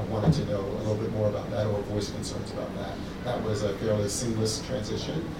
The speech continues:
uh, because it didn't impact day-to-day nursing care and, uh, uh, nursing staffing, uh, nor did we expect that this will. This is a senior level sort of, uh, reporting structure,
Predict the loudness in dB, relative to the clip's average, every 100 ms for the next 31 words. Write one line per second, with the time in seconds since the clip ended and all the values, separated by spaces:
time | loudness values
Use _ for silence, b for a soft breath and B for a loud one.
0 | -8 -6 -2 0 0 0 2 0 0 0
1 | 0 0 0 0 0 0 0 0 -2 -2
2 | -2 0 0 -2 -6 -4 -2 2 4 4
3 | 2 0 0 -2 -2 -2 -2 -2 -2 -4
4 | -2 -2 0 0 -2 -2 -4 -4 -4 -6
5 | -8 B -6 -2 0 0 2 2 2 0
6 | -2 -4 -4 -4 -2 0 0 0 -2 -2
7 | -4 -4 -4 -6 -8 -8 -6 -4 -4 -2
8 | 0 0 2 2 2 2 0